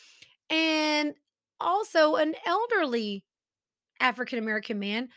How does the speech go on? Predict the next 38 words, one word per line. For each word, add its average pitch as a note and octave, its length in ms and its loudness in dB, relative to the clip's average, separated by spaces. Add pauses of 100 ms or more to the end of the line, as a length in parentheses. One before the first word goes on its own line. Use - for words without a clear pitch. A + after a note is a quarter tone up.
(400)
who G4+ 120 6
was G4 160 -2
known F#4+ 200 0
around F4+ 260 0
Austin E4 360 -4
as D4+ 160 -6
Old D4+ 260 0
John. C#4 460 -2 (800)
Now, C4+ 360 0
Old E4 240 -2
John F4 280 0
had F4 120 -6
spent F4 220 -8
some F4 140 -10
time D#4+ 240 -4
at D#4+ 100 -6
the E4+ 260 -2
state - 320 -4
lunatic A#3 400 -6
asylum G3+ 540 -6 (340)
after B3+ 280 2
he C#4+ 200 -2
was E4+ 180 -4
heard A3+ 320 -2
telling A#3+ 300 -4
people A3+ 320 -2
that B3+ 120 0
he C#4 140 2
was A#3 160 0
worth G3+ 180 -4
two F#4 200 4
hundred E4 280 2
and F#3+ 120 -4
sixty D#4+ 300 -2
million C4+ 240 0
dollars A3+ 240 0
in G3+ 100 -2
gold, B3 420 2